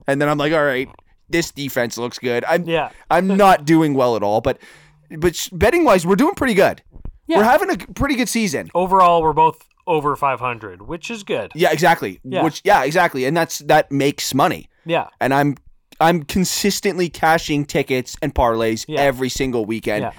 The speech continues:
Speaker 1: and I'm funneling money out of my online account, which is
Speaker 2: Yeah.
Speaker 1: something that for a little while there I was not doing.
Speaker 2: Yeah.
Speaker 1: And now it's got my wife's eyes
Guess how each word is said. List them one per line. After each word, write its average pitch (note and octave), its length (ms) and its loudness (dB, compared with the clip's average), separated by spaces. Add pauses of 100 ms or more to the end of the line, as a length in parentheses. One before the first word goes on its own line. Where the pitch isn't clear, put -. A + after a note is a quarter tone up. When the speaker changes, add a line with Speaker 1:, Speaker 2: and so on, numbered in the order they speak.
(120)
Speaker 1:
and C#3 140 -2
I'm C#3+ 200 0 (120)
funneling E3+ 720 0
money C#3 380 0
out C3+ 160 2
of C3 100 -2
my B2+ 180 0
online A2 360 -2
account, G2+ 320 -10
which D3+ 140 -2
is D#3+ 120 -4
Speaker 2:
Yeah. - 60 -8
Speaker 1:
something G#3 440 -4
that C#3+ 240 0 (260)
for F3+ 160 -4
a D#3+ 60 0
little G#3 240 0
while D3 240 6
there C3+ 180 6
I C#3 60 6
was C3+ 220 -2
not D#3+ 260 4
doing. A#2 360 -2
Speaker 2:
Yeah. D3+ 180 -8 (400)
Speaker 1:
And D3 160 -2
now C#3 560 4 (320)
it's C#3+ 180 -8
got D3 160 0
my C3+ 140 0
wife's D3+ 420 2
eyes G#2 440 0